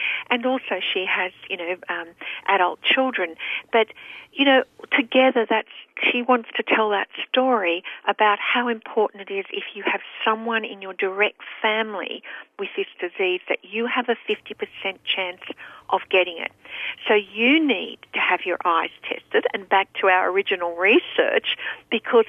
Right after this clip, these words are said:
she wants to be able to continue to care for her mother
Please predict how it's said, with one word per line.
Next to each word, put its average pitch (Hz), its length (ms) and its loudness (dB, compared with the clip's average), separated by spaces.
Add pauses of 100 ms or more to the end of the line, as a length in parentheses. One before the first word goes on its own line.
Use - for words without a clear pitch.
(200)
she 339 220 6
wants 180 360 0
to 214 100 -6
be 202 100 -4
able 208 260 -4
to - 100 -6
continue 262 800 -6
to - 140 -6
care 165 440 -6 (380)
for 190 100 4
her 185 160 -4
mother 170 400 -2